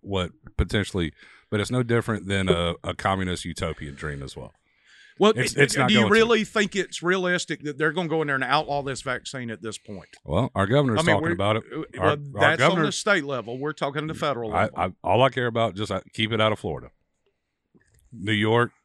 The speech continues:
Speaker 1: California, Illinois, you can go shoot it up thirty-eight times like it's freaking heroin.
Speaker 2: And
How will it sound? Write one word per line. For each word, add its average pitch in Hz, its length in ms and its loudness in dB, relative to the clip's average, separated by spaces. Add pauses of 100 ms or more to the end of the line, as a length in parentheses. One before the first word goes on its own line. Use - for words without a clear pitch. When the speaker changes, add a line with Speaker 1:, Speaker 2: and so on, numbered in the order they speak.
(100)
Speaker 1:
California, 117 520 -2
Illinois, 113 560 2
you 113 160 -6
can 95 140 -2
go 87 40 -4
shoot - 360 -2
it 107 100 0
up 110 160 0
thirty-eight 110 480 0
times 76 320 -8
like 82 160 -6
it's 78 160 -14
freaking 85 320 -10
heroin. 71 320 -8 (960)
Speaker 2:
And 143 240 -2